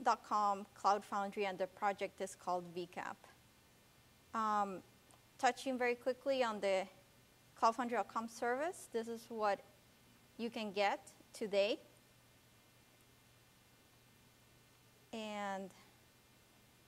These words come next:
if you want to actually leverage the community contributions,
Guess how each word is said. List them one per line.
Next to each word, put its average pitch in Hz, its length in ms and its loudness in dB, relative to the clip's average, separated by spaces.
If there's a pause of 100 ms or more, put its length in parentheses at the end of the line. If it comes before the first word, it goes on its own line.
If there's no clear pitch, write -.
(140)
if 233 160 -4
you 247 160 -2
want 269 320 0
to 277 120 -2
actually 226 600 0
leverage 233 680 -2
the 220 120 -4
community 233 480 -4
contributions, 214 1120 -6